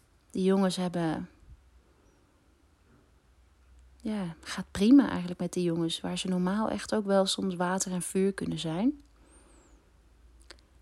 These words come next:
Ik bel mijn moeder, mijn ouders, een paar keer per week, om hun ook te laten weten dat ik aan hun denk, om met hun te verbinden.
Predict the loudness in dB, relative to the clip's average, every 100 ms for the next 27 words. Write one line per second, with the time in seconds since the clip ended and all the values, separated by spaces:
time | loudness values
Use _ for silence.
0 | -12 -10 2 6 6 4 2 4 6 8
1 | 6 4 -2 -10 _ _ _ _ -12 -4
2 | 0 0 0 -4 -8 -12 -18 _ _ _
3 | _ _ _ _ _ _ _ _ _ _
4 | _ _ _ _ 0 0 0 -4 -4 0
5 | 4 6 4 2 -8 -18 _ _ _ _
6 | _ _ _ _ _ _ _ _ _ _
7 | -20 -8 -2 0 0 0 -2 -2 -4 -12
8 | -18 -20 _ _ _ _ 0 2 2 0
9 | 0 0 -2 -6 -2 0 2 4 6 6
10 | 6 2 -4 -18 _ _ _ -12 -8 -8
11 | -6 -6 -6 -4 2 6 8 8 6 0